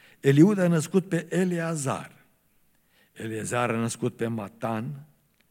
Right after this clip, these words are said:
Matan a născut pe Iacob. Iacob a născut pe Iosif, bărbatul Mariei, din care s-a născut Iisus, care se cheamă Hristos.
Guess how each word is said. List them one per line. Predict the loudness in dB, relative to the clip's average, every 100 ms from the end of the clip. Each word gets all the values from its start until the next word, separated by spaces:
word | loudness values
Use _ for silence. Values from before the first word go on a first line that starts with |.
| _ _ -16 -4
Matan | -2 2 2 4
a |
născut | 0 -2 -4 -4
pe | 2 2
Iacob. | 4 0 -4 -14 -18 _ _ _ _ _ _ _ _ _ _ _ _ _ -10
Iacob | 0 2 2 0 0
a | -2
născut | -4 -4 -2 -2 0
pe |
Iosif, | 0 0 2 2 2 0 0 0 -2 -6 -18 -20 _ _ _
bărbatul | -10 -6 -4 -2 -2 0 -2 -2
Mariei, | -4 -4 -4 -2 0 0 -2 -6 -20 -10
din | -8 -6
care | -6 -4 -4
s-a | -4 -4
născut | -4 -6 -6 -6 -6
Iisus, | -8 -6 -4 -4 -6 -14 _ _
care | -8 -6
se | -6 -8
cheamă | -6 -6 -4 -8 -8 -14 _
Hristos. | -10 -6 -6 -8 -12 -14 -14 -18